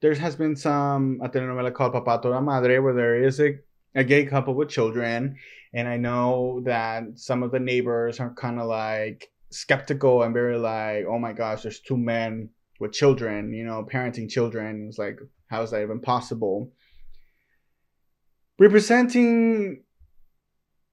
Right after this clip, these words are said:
lesbians. Oh, which is, you know,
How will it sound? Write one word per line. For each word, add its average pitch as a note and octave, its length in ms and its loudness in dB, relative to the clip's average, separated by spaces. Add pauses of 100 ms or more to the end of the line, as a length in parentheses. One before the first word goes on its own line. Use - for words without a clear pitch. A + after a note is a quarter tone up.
(340)
lesbians. B2 760 2 (220)
Oh, G#3 180 10
which D3+ 220 -4
is, F3+ 300 -2 (140)
you F3+ 100 -8
know, D3+ 420 -2